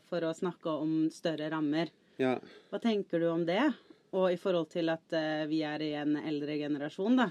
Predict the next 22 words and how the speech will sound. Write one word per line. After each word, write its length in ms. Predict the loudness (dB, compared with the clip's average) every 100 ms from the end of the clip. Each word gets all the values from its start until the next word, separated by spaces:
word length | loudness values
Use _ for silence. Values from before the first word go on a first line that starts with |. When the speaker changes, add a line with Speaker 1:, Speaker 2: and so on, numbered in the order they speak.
| 0
Speaker 2:
<laughs> 80 | 4
Ja. 200 | 4 2 -2 _ _ -14 -6 6
Those 300 | 8 8 4
of 80 | 2
you, 220 | 2 2
<laughs> 40 | 4
the 320 | 4 6 6
older 220 | 8 8
ones 240 | 6 6 4
on 100 | 2
TikTok, 600 | 4 2 4 2 2 8
meaning 280 | 10 10 8
those 200 | 8 6
of 60 | 4
you 140 | 2
born 240 | 4 6
in 80 | 6
the 80 | 6
late 220 | 4 4
nineties. 520 | 6 6 6 6 4 0
Speaker 1:
<laughs> 80 | -2
Ja. 380 | 2 4 4